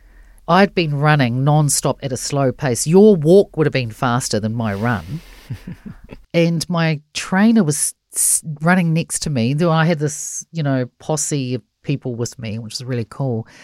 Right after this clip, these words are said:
Speaker 1: And my trainer said to me, "You will cry when you finish." I went, "No, I won't. No, I won't." And she said, "Well, this marathon isn't just a run for you.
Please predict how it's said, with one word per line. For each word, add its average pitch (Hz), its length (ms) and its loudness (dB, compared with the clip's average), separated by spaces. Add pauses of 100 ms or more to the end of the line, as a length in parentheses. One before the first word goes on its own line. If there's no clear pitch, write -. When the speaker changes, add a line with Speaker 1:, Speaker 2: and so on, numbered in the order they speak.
(360)
Speaker 1:
And 160 80 -4
my 165 120 2
trainer 190 320 0
said 160 260 -2
to - 100 -4
me, 147 360 0
"You 175 200 2
will 156 160 0
cry 127 800 -8 (340)
when 131 120 -6
you 123 120 -4
finish." 127 360 -6
I - 20 -4
went, 214 160 -4
"No, 285 200 0
I - 20 2
won't. 117 240 -4
No, 180 160 0
I 143 100 0
won't." 113 280 -6
And 131 100 -8
she - 140 -6
said, 156 220 -2
"Well, 151 280 -2 (800)
this 220 260 2
marathon 165 640 -2
isn't 139 300 -4
just - 320 -8
a 135 80 -8
run 135 440 -4
for - 160 -10
you. 90 360 -10